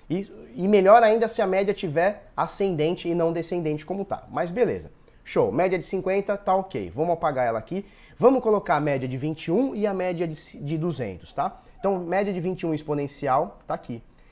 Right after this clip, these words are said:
Ela tá no verdinho, obviamente, porque o Bitcoin acabou de subir, ela é uma média mais curta, né? Então, o Bitcoin tá subindo agora. Média de, de vinte e um períodos tá aqui subindo, dez mil oitocentos e setenta e dois. Ela tá a mesma coisa aqui, ó.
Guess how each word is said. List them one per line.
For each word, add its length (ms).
Ela 200
tá 120
no 100
verdinho, 420
obviamente, 500
porque 120
o 40
Bitcoin 300
acabou 280
de 80
subir, 220
ela 100
é 20
uma 120
média 220
mais 200
curta, 320
né? 120
Então, 160
o 20
Bitcoin 280
tá 100
subindo 400
agora. 300
Média 320
de, 140
de 320
vinte 200
e 40
um 60
períodos 340
tá 120
aqui 200
subindo, 580
dez 240
mil 160
oitocentos 300
e 20
setenta 360
e 80
dois. 400
Ela 160
tá 120
a 20
mesma 200
coisa 220
aqui, 120
ó. 120